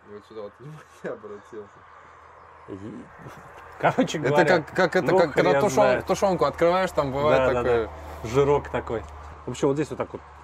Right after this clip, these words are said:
Speaker 2: наклоняешь, и какая-то вот здесь вот хрень такая. М, не знаю. Ладно, пробовать-то будем.
Speaker 1: Зато, кстати, удобно вот эту сгущенку, просто продыряил и сразу наливаешь.
Speaker 2: Да, да.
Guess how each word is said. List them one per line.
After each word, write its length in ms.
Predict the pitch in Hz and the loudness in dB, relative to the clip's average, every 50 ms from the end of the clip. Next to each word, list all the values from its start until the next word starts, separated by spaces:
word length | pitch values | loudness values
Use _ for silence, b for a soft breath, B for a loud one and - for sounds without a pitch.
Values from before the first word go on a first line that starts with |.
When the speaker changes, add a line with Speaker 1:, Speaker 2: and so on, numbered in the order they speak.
| - - | -14 -12
Speaker 2:
наклоняешь, 580 | 110 - 120 120 127 143 151 147 131 - - 110 | -6 -4 -2 -2 0 -2 -2 -4 -4 -6 -8 -8
и 100 | 101 98 | -8 -8
какая-то 420 | - 104 - - 113 110 - 104 | -10 -12 -8 -8 -8 -8 -8 -10
вот 100 | 101 95 | -12 -12
здесь 140 | 95 110 104 - | -12 -14 -14 -16
вот 80 | 107 95 | -18 -18
хрень 240 | - - - 110 98 | -12 -10 -10 -8 -8
такая. 320 | - - 98 - - - - - - - - - - 151 156 - 50 - - - - - - 78 87 - - - - | -10 -12 -14 -14 -18 -20 -20 -20 -20 -20 -20 -20 -20 -20 -20 -20 -20 -20 -20 -18 -18 -18 -18 -18 -18 -18 -18 -16 -14
М, 80 | 135 143 | -10 -6
не 120 | 143 127 | -6 -6
знаю. 420 | 110 104 113 110 110 113 110 104 - - - - - - - - - _ _ _ _ _ _ _ _ _ _ _ _ _ _ | -6 -6 -6 -6 -6 -6 -8 -10 -12 -16 -20 -20 -20 -20 -20 -20 -20 _ _ _ _ _ _ _ _ _ _ _ _ _ _
Ладно, 300 | 113 127 196 240 226 180 | 0 0 2 2 2 -2
пробовать-то 400 | - - 180 156 127 110 - 135 | -4 -4 -4 -4 -4 -6 -8 -8
будем. 300 | 127 139 180 185 - - - _ - | -4 -2 -2 -2 -2 -4 -10 _ -10
Speaker 1:
Зато, 240 | 120 123 123 156 | -8 -6 -4 -4
кстати, 240 | 135 - 151 143 - | -4 -2 -4 -4 -2
удобно 360 | 139 135 127 151 143 127 127 | -4 -2 0 0 -2 -2 -4
вот 40 | 117 131 117 | -8 -10 -10
эту 120 | - 107 | -10 -10
сгущенку, 460 | 113 110 120 - - 151 117 - - | -10 -10 -10 -8 -8 -8 -8 -10 -8
просто 260 | - - 113 - - 101 | -8 -6 -6 -6 -8 -10
продыряил 580 | - 113 110 110 123 127 139 135 131 117 107 | -8 -8 -6 -4 -2 0 0 0 0 0 -2
и 60 | 104 | -6
сразу 280 | 101 - 117 117 107 104 | -8 -10 -10 -10 -10 -10
наливаешь. 460 | 104 101 101 101 104 104 110 110 104 - - - | -12 -10 -10 -10 -8 -8 -8 -8 -10 -10 -6 -2
Speaker 2:
Да, 280 | 123 131 135 131 123 | 2 2 4 4 2
да. 200 | 113 120 113 - | 0 -2 -4 -6